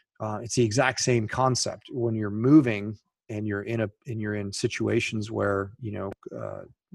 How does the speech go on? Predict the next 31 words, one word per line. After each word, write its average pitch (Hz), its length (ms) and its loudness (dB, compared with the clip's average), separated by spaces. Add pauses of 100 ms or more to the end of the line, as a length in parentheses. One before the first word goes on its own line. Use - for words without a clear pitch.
(220)
contact 107 540 0
might 107 180 0
be 104 160 -10
imminent 143 420 6 (100)
or 101 380 2 (440)
you 127 80 2
just 127 200 2
don't 117 200 4
know, 135 320 8 (400)
you 110 120 -8
keep - 240 0
your 110 120 0
rifle 113 500 4
in 113 280 -2
a 110 100 -6
condition 101 680 -2 (480)
that 110 220 0
will 107 220 0
allow 104 260 4
you 110 180 2
to 104 80 -4
make 104 420 -6 (180)
man-size 110 640 -2
hits - 520 -2 (480)
in 107 120 -6
a 98 40 -6
very, 117 340 2
very 113 240 2
quick, - 520 -4 (160)
rapid 110 340 -4
fashion, 113 580 -2